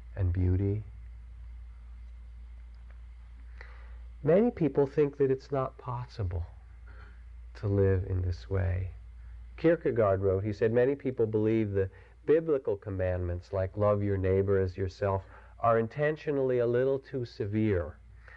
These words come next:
like putting the clock ahead a half an hour to make sure of not being late in the morning. That it's not really something we could do, but we sort of talk about it. But to live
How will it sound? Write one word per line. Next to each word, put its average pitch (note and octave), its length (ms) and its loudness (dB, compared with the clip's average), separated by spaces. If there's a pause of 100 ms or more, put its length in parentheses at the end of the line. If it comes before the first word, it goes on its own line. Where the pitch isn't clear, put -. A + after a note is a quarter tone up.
(240)
like G#2+ 220 0
putting B2+ 320 2
the G#2+ 100 0
clock B2+ 420 2
ahead G2 340 -2
a F#2+ 80 2
half G2+ 300 -2
an G2 120 -2
hour F#2+ 260 2
to F#2 80 2
make G2 220 0
sure G2+ 340 2
of F#2 120 -2
not G2+ 260 0
being G2 260 -2
late G2+ 320 2
in F2+ 160 -4
the F2+ 60 -4
morning. E2+ 460 -6 (840)
That G2+ 120 4
it's G2+ 180 0
not A#2+ 260 4
really A2 380 2
something F2 480 -4
we F2+ 100 0
could F#2 260 0
do, F#2 320 2
but F2 220 -4
we G#2+ 100 -2
sort F#2+ 300 -2
of F2+ 120 -2 (180)
talk G#2+ 320 -6
about G2+ 340 -10
it. G2+ 80 -16 (1800)
But B2 200 4
to - 120 0
live F3+ 480 4